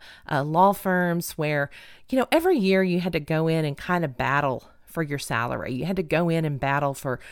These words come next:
what you deserved and what you should be paid. So I came into the company thinking that's what I was gonna have to do. And it took me about four or five years to figure out that doesn't work.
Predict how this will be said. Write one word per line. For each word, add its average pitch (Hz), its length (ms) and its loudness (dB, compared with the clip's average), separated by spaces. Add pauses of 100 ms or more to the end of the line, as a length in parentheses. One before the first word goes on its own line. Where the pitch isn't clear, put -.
(180)
what 185 200 2
you 180 120 0
deserved 151 500 -2
and 135 80 -4
what 151 140 -4
you 147 100 -6
should 143 220 -6
be 131 120 -6
paid. - 480 -8 (420)
So 240 420 0 (180)
I 285 200 2
came 226 420 -4
into 160 840 -4
the 170 80 -4
company 156 460 -4
thinking 151 340 -4
that's 185 220 0
what 185 80 0
I 165 80 2
was 160 140 -2
gonna 147 180 -6
have 135 260 -10
to 143 80 -8
do. 131 220 -2
And 139 120 -2
it 170 100 -10
took 302 220 -4
me 370 160 0
about 202 760 2
four 208 340 -2
or 202 40 -2
five 175 300 0
years 156 280 -2
to 156 100 -8
figure 151 300 -4
out 135 180 -2
that 143 140 -2
doesn't 127 300 -6
work. - 440 -10